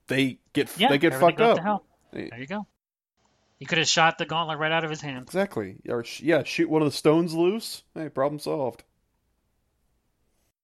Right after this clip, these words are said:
Speaker 2: Can I tell you one thing about Deadpool? Just one little thing. Deadpool two.
Speaker 1: Hmm. Okay, nothing.
Speaker 2: It's not,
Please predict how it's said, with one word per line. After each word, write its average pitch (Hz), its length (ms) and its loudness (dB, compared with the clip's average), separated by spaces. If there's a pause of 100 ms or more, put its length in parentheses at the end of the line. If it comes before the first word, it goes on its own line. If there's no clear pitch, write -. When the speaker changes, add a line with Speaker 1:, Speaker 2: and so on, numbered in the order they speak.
(1160)
Speaker 2:
Can 196 100 4
I 247 40 6
tell 247 140 0
you 196 60 0
one 165 180 -2
thing 165 160 -6
about 151 160 -2
Deadpool? 151 400 -6 (760)
Just - 160 -18
one 143 140 -6
little 131 140 -6
thing. 107 200 -16 (360)
Deadpool - 280 -16
two. - 140 -12
Speaker 1:
Hmm. 143 520 -8 (1300)
Okay, 123 280 -6
nothing. 135 220 0
Speaker 2:
It's 165 60 2
not, 175 200 6